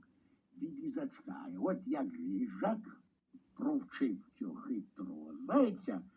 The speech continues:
щоб не вкривдив більше маленьких і кволеньких від себе. Зрозуміло, малята? От і чудово. От і вся казочка.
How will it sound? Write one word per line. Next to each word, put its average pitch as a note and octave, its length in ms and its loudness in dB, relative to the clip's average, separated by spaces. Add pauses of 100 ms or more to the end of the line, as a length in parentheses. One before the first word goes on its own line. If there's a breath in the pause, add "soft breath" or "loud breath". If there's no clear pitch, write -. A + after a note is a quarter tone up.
(540 soft breath)
щоб - 260 -4
не C3 140 6
вкривдив C#3+ 680 0
більше G2 360 -6
маленьких D#3+ 600 -2 (140)
і G#3 140 -2
кволеньких - 840 -8 (100)
від - 160 -10
себе. - 300 -14 (260)
Зрозуміло, A#3+ 460 10
малята? A#2 400 -2 (200)
От B3 220 -4
і - 80 -4
чудово. - 480 -16 (340)
От C#4 140 2
і C4+ 40 8
вся G3 240 -2 (200)
казочка. - 580 -16